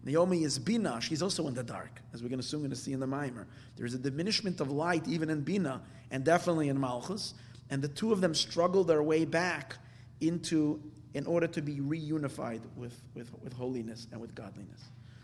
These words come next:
That's the general story. From this comes David HaMelech, who's David is Mashiach, in which, in which he's gonna introduce a world that is completely integrated and unified in the Achdus of Hashem.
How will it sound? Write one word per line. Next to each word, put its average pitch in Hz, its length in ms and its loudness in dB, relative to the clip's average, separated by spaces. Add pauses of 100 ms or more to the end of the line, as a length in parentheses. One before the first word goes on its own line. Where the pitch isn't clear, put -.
(300)
That's 156 420 -2
the 143 120 -6
general 131 380 -2
story. 110 420 -6 (420)
From 139 200 2
this 214 180 4
comes 147 280 -2
David 175 300 8
HaMelech, 127 460 0
who's 123 260 -6
David 143 400 -2
is 131 100 -4
Mashiach, 151 680 -2 (480)
in 156 100 -8
which, 139 200 -2
in 147 140 0
which - 360 -2 (460)
he's 131 140 -4
gonna 147 240 0 (400)
introduce 156 600 0
a 151 60 2
world 151 680 2 (380)
that 139 100 0
is 135 80 -2
completely 151 800 -4
integrated 156 720 0
and 135 140 -2
unified 135 640 -4 (120)
in 127 100 -6
the 120 100 -4
Achdus - 400 -8
of 113 100 -10
Hashem. 117 320 -12